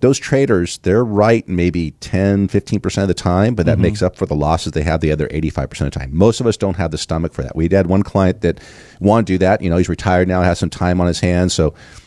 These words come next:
Speaker 1: we, uh, set him up the account at Fidelity, signed all the appropriate forms and disclosures, and, you know, he had to have the wherewithal.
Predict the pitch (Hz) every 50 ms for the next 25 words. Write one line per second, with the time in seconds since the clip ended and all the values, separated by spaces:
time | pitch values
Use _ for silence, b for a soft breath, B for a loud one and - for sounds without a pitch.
0 | B B B B - 87 82 85 85 85 82 80 78 78 - - - - 98 98
1 | 98 95 - - 92 - - - 92 90 92 90 85 87 - - 78 87 85 85
2 | 87 87 82 90 87 82 - - 82 80 85 85 87 87 87 90 82 - - 90
3 | 87 - - - 90 87 85 - - - - 87 85 85 85 87 90 87 80 90
4 | 80 - - - - 85 85 87 80 85 85 87 87 82 80 - 87 80 80 78
5 | 73 - - 78 76 76 76 - - 80 82 78 - - 85 82 85 73 80 85
6 | 82 - 87 85 85